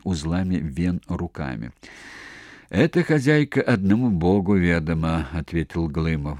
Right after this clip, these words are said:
"А у нас судьба индейка, а жизнь копейка. Так-то вот". "Не слушай его, хозяйка", — решительно возразил Федор Баукин. "Теперь на запад идти будем. Свое отвоевывать".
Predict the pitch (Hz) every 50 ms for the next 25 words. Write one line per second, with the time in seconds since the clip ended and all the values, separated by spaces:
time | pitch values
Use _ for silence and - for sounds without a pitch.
0 | 71 78 78 87 120 165 190 190 - - - 151 151 135 107 120 143 147 143 139
1 | - 110 107 92 85 78 85 92 90 90 90 - - 92 85 - 85 85 78 87
2 | 123 156 160 147 127 98 - - 85 80 - - 85 82 85 82 - - 80 73
3 | 65 69 - - _ _ _ _ - 78 73 - - _ - 82 76 69 69 60
4 | - _ - _ _ _ - - - - - - - - - - - - - -
5 | - 190 190 - - 160 160 165 - 160 139 127 107 92 85 - 98 92 87 87
6 | 90 85 82 - - 87 85 - - - 87 85 90 92 - - 151 147 - -
7 | 135 117 104 85 85 90 87 82 73 104 120 123 110 - - 98 95 90 98 92
8 | 85 80 92 87 78 76 73 - - 80 73 69 - - 127 117 - 160 170 147
9 | 139 131 131 120 98 127 151 - - 123 90 - - - 107 92 - - 104 90
10 | 76 87 87 80 - 78 73 69 - _ _ _ _ _ - - - - - 95
11 | 95 104 131 175 180 156 98 - - _ _ - 101 92 - 98 110 117 113 110
12 | 101 85 80 80 78 69 - - -